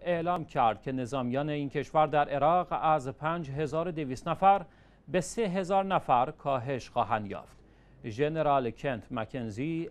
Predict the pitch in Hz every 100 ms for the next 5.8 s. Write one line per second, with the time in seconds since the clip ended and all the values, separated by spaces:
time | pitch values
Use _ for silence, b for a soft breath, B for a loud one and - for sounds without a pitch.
0 | - 156 117 110 143 156 156 151 - 151
1 | 147 123 117 156 156 156 151 147 - 147
2 | 202 196 202 180 147 147 160 165 156 131
3 | 139 135 147 - 143 127 123 170 156 113
4 | 139 127 135 123 110 117 113 165 151 143
5 | 131 110 104 147 165 196 185